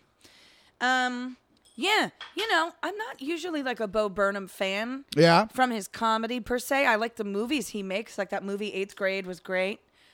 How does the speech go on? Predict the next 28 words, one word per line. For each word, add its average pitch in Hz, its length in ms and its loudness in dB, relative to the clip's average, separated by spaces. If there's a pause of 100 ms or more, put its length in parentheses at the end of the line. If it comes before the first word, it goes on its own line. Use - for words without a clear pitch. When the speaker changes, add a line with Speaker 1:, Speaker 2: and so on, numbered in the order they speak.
(220)
Speaker 1:
He 214 220 -6
was 202 240 -8
fantastic 196 720 -4
in 190 80 -6
Promising 190 520 -4
Young 185 260 -4
Woman. 190 360 -6 (400)
His 214 140 -6
stand-up 226 500 -4
was 196 140 -6
never, 208 480 0 (720)
uh, 208 300 -2
in 226 200 -4
my, 202 380 0
in 220 160 -2
my 208 140 2
wheelhouse, 220 680 2
just - 200 -8
because 202 320 -2
he 214 220 -4 (360)
targeted 262 460 0
an 220 100 -2
audience 226 460 0
a - 20 -8
bit 202 160 -6
younger 208 380 0
than 214 180 -2
me. 220 240 -2